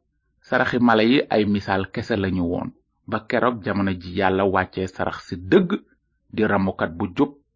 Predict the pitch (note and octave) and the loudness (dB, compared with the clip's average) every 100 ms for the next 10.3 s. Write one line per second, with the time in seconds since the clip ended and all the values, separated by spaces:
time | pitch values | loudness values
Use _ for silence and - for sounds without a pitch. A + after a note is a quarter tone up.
0 | - F#2+ G2+ G2 _ _ _ - G#2+ G2 | -16 -6 -4 -4 _ _ _ -12 -6 -4
1 | F2+ G#2 G#2 - F#2+ F2+ F2+ E2 F2+ G#2+ | -2 -4 -6 -6 -2 -2 -2 -4 -8 -6
2 | F#2 F2+ - - - _ _ _ _ _ | -6 -6 -10 -16 -16 _ _ _ _ _
3 | C6+ - _ _ _ _ _ _ _ _ | _ -20 _ _ _ _ _ _ _ _
4 | _ _ - D3+ F3 F#3 G3 F3+ - E3 | _ _ 2 8 8 10 8 6 6 6
5 | D#3+ E3+ - D3+ C#3+ D3 D3 - A#2 A2 | 6 0 2 4 6 6 2 0 4 4
6 | A#2+ A#2 A2+ A2 C3 G3 - G#2 G2+ A2+ | 6 6 6 6 4 2 -4 -4 0 2
7 | B2 G#2 A2+ F#2 G2+ F#2 E2 F2+ - G#2+ | 2 4 2 2 -2 -4 -4 -6 -4 -2
8 | G2 G2 F#2 G2+ E2+ A2 D3+ - - - | 0 0 0 -2 2 4 4 0 -20 -10
9 | G2 F#2 F#2 F#2 - A2 - - G#2 _ | -4 0 0 -2 -4 -6 -2 -2 -2 _
10 | G2+ G#2+ | -4 -2